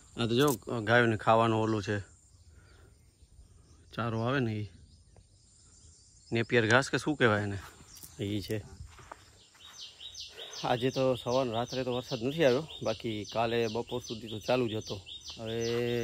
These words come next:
એમાં કંટાળો એ છે કે એક દિવસ કોરાડી આવે છે, બીજા દિવસે વળી પાછો વરસાદ આવી જાય છે. એટલે હવે આપણે ખેડવાનું છે. મારે છે ને આંબામાં રોટાવેટર અડધું ખેડેલું છે, ઓલું સાઇડ લિંકવાળું ભાઈ આવે તો વચ્ચે તે વીડિયો તમે જોયો હશે,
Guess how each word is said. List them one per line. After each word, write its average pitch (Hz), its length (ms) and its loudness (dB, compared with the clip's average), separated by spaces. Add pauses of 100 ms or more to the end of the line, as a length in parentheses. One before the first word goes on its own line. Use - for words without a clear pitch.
(160)
એમાં 113 240 -2 (180)
કંટાળો 131 440 2
એ 135 120 6
છે 104 180 -2 (840)
કે 101 120 -6 (440)
એક 113 160 -6
દિવસ 120 240 0
કોરાડી 123 420 4
આવે 127 220 4
છે, 131 140 -6 (260)
બીજા 113 240 -4
દિવસે 104 240 -4
વળી 110 240 -4
પાછો 117 240 -4 (1040)
વરસાદ 107 300 -4
આવી 107 200 -2
જાય 95 180 -8
છે. 95 120 -10
એટલે 98 200 -8
હવે 104 200 -4 (100)
આપણે 104 260 -8
ખેડવાનું 113 460 -2
છે. 110 120 -4
મારે 120 200 0
છે 131 80 -4
ને 117 80 -2
આંબામાં 110 340 -4
રોટાવેટર 110 480 -8
અડધું 104 680 -4
ખેડેલું 98 340 -4
છે, 95 60 -10
ઓલું 98 160 -10
સાઇડ 107 260 -6
લિંકવાળું 107 460 -8 (140)
ભાઈ 101 160 -6
આવે 113 180 -4
તો 104 100 -10
વચ્ચે 104 200 -8
તે 107 100 -8
વીડિયો 104 280 -6
તમે 104 180 -6
જોયો 113 340 -2
હશે, 123 160 -10